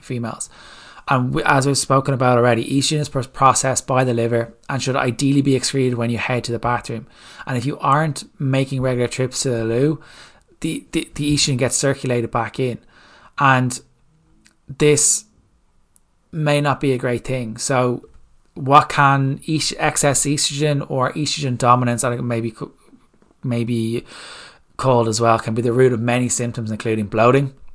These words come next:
breast tenderness and swelling, uh, fibrocystic lumps in your breast, irregular periods, increased P M S symptoms, mood swings, headaches, anxiety, weight gain, cold hands or feet, trouble sleeping, fatigue, memory problems.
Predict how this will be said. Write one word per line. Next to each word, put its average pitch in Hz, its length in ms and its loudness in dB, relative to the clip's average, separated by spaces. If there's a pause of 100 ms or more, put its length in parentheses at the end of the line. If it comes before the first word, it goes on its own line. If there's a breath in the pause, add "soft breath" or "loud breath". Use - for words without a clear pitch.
(720)
breast 117 260 -2
tenderness 127 400 -2
and 110 100 -4
swelling, 131 440 2 (560 loud breath)
uh, 120 240 2
fibrocystic 131 680 4
lumps 120 280 -4
in 113 40 -4
your 107 120 -4
breast, 123 420 -2
irregular 110 380 -4
periods, 135 560 0
increased 110 340 -6
P - 80 -6
M 107 140 -4
S 104 160 -6
symptoms, 143 640 -2 (340 loud breath)
mood 131 320 2
swings, 131 460 -2
headaches, 127 560 0
anxiety, 127 680 0 (300 loud breath)
weight 123 240 0
gain, 127 240 -2
cold 123 320 0
hands 123 320 0
or 110 80 -4
feet, 151 480 -2 (300 loud breath)
trouble 117 260 -2
sleeping, 147 560 0
fatigue, 156 800 0
memory 135 320 0
problems. 139 640 2